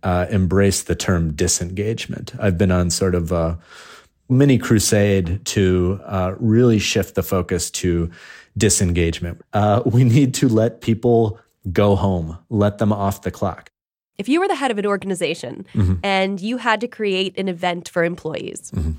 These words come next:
Speaker 2: what would you do?
Speaker 1: Wow, I've never thought about that. Okay. Um, so I'm, this is gonna sound a, a little strange in, in light of what I, what I just said, but,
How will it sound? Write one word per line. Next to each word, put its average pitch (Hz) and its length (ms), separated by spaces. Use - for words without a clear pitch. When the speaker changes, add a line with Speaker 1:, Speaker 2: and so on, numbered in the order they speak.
Speaker 2:
what 269 120
would 427 140
you 233 80
do? - 200
Speaker 1:
Wow, 87 400
I've 92 140
never 95 260
thought 85 260
about 82 260
that. 85 220
Okay. 98 320
Um, 107 420
so 131 680
I'm, 127 380
this 131 340
is 117 60
gonna 127 180
sound 139 340
a, 123 40
a 123 200
little 107 240
strange 95 400
in, 92 240
in 104 100
light 95 180
of 92 80
what 92 120
I, 90 200
what 104 180
I 92 100
just 90 240
said, 87 360
but, 92 320